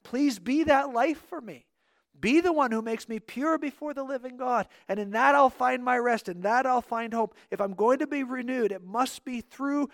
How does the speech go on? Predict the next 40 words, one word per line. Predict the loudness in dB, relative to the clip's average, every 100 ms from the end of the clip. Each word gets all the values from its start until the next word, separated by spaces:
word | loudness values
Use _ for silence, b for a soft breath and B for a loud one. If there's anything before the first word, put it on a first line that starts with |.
| b
you. | -10 -4 -2 -2
I | 0
appeal | -2 -4 -10 -8 -8
to | -12
you | -14 -12 -14
for | -12 -10
life." | -8 -8 -12 _ _ _ _ _ _ _ _ _ _ _ _ _ _ _ _ _ -18
And |
we | -8
have | -6
a, | -6 -8
a |
glimpse | -10 -6 -8 -8
of | -10
how | -6 -4
that | -4 -6
looks | -12 -12
here | -6 -4 -4 b b
in | -16 -8
terms | -8 -8
of | -6
repentance | -6 -6 -8 -8 -10 -12 -14
beginning. | -16 -4 -2 -2 -6
The | -10
people | -10 -10 -10 -6
ask | -6 -6 -12 -14
Samuel, | -10 -8 -10 -14 b b -20
"Plead | -14 -10 -10 -10
to | -6
God | 0 2 2
on | -2
our | -6
behalf | -8 -6 -6 -6 -10
so | -16 -16
we | -12
don't | -14 -16
die." | -20 -20 -20 _ _ _ _ _ _ _ _ _ _ _ _ _ _ _ _
And | -4
then | -2
secondly, | 2 2 2 -6 -8 -8